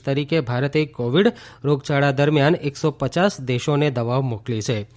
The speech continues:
ભારત તેના પાડોશી દેશો સાથે વેપાર અને સંપર્ક સુવિધા વધારશે.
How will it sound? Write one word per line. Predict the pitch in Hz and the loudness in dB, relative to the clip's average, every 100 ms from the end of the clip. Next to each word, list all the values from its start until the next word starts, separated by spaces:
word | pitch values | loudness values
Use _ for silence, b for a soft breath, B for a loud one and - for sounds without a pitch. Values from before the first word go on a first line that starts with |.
| B B - | B B -4
ભારત | 143 147 160 | 0 2 2
તેના | 156 143 143 151 | 2 2 2 2
પાડોશી | 120 117 123 143 | 0 -2 -2 -2
દેશો | 123 120 135 | -2 -4 -4
સાથે | 120 160 165 190 | -2 -2 2 0
વેપાર | 170 131 127 165 180 | 2 0 2 4 4
અને | 143 151 | 4 0
સંપર્ક | 156 - 123 156 165 170 | 0 -2 -4 0 0 -2
સુવિધા | 151 113 110 139 | -4 -4 -4 -2
વધારશે. | 127 110 117 - 110 | -2 -4 -6 -6 -8